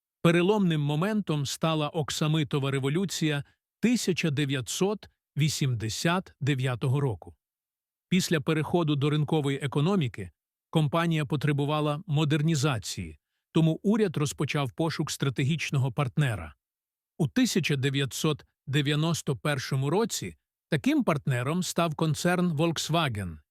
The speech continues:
який інвестував значні кошти у розвиток «Шкода». Завдяки цьому бренд отримав нові технології, сучасні платформи та вийшов на європейський і світовий ринки.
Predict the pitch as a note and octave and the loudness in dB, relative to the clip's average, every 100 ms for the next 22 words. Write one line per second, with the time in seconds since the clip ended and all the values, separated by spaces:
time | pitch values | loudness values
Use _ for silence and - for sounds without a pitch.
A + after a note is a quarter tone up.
0 | _ _ D3+ D3+ A#3 A3+ F3+ D#3+ D3+ - | _ _ -2 2 0 2 2 2 0 0
1 | C#3 D#3+ D3+ D3 C#3+ - D#3 - F3 G3+ | 0 0 0 -2 -2 0 0 2 0 0
2 | - G3+ - D3+ D#3 A#2+ D3+ E3 - - | 0 -2 0 0 0 0 -2 -2 -4 0
3 | D#3+ C3 G#2 D#2 _ _ _ _ _ _ | 2 2 -2 -8 _ _ _ _ _ _
4 | - A3+ A3+ B3+ C#4+ G#3+ G#3+ A3+ F3 C3 | 2 2 4 0 0 2 2 2 2 2
5 | D3+ F3+ - C#3 D#3 E3+ D#3 C#3+ C#3+ D3+ | 2 0 -2 -2 2 2 0 0 0 0
6 | D3 - C#3+ C#3+ C3 A2 B2+ B2 _ _ | -2 0 0 0 0 -2 -4 -6 _ _
7 | _ _ - D#3+ F3 D3 - C3 C3 B2 | _ _ -2 0 2 0 0 -2 -2 -2
8 | - F#3 E3+ F3 F3+ _ _ - C#3 E3+ | 0 2 2 0 -4 _ _ -6 0 0
9 | G3+ F3+ D#3 C#3+ C3+ C3 A2+ C3+ C3+ - | 0 0 0 0 0 -2 -2 -2 -2 -2
10 | D#3+ D#3+ C#3+ - C#3 C#3+ D3 C#3 B2+ G2+ | -2 -2 -6 -4 -2 -2 0 0 -2 -4
11 | - F2+ | -8 -14